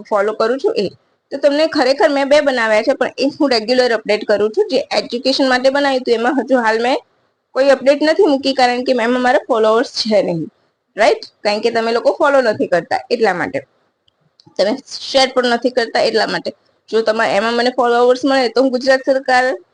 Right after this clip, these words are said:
ભારત સરકાર તરફથી જે ક્વિઝ મૂકવામાં આવે છે ને, એ પણ હું મૂકતી રહું, બરાબર? એટલા માટે. હવે નેશનલ હેન્ડલૂમ ડે ક્યારે ઉજવવામાં આવે છે? Most important question. ઓપ્શન એ છ ઓગસ્ટ,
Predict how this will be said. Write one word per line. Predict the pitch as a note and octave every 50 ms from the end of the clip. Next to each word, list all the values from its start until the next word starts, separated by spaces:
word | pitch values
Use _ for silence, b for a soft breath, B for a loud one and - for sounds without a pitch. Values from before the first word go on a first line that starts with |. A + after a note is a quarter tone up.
| _
ભારત | _ - G#3+ A3 B3 B3
સરકાર | - C#4 C4 - A3 C4+ C4+
તરફથી | C4 C4 C4 C#4 - C#4 C4+
જે | D4 D4
ક્વિઝ | - - C4+ D4 D4+ C#4+
મૂકવામાં | - D4+ D4+ D4+ D#4 D4+ D4+ D#4 D#4
આવે | D#4+ E4+ E4
છે | - E4+
ને, | C#4+ A#3+ - -
એ | - C#4+
પણ | - C#4 C#4 D#4+
હું | D4 C4+
મૂકતી | B3+ B3 A#3+ B3 - _ A#3 A3
રહું, | G#3+ G#3+ G#3 - - _ _ _ _ _ _ _ _ A#3+
બરાબર? | A3+ B3 C4+ D#4 C5+ C5+ C5+ C#5+ C5+ A#4 -
એટલા | - B3 - G#3 F3+
માટે. | F3 E3 D#3 - - - A3+ - _ _ _ _ _ _ _ _ _ _ _ _ _ _ _ _ _ -
હવે | B3 C#4+
નેશનલ | D4+ C#4+ C#4+ C#4 - D#4 D#4 E4+ C#4+ C4+
હેન્ડલૂમ | A#3 A3+ A3+ B3 C4+ C#4 C4+
ડે | C4+ C#4+
ક્યારે | C#4+ - D4+ C4+ C4
ઉજવવામાં | B3 A3 G#3+ G3+ F3+ F3+ F3+ F#3 E3+ C#3+
આવે | G2+ F3
છે? | - - G#3
Most | - - _ C#4+ B3 B3 C#4 D#4 -
important | D#4 C#4+ C#4 C4+ C4+ C#4 D4+ E4 - B3
question. | A3 A3 - - F3 D#3+ G3 G3 - _ _ _ _ _ _ _ _ _ _ - G#3+
ઓપ્શન | - - - C4 B3 -
એ | - C#4+ B4+ D#5 - - - -
છ | E4+
ઓગસ્ટ, | E4+ D#4 D4+ D4+ D4+ D#4 - - -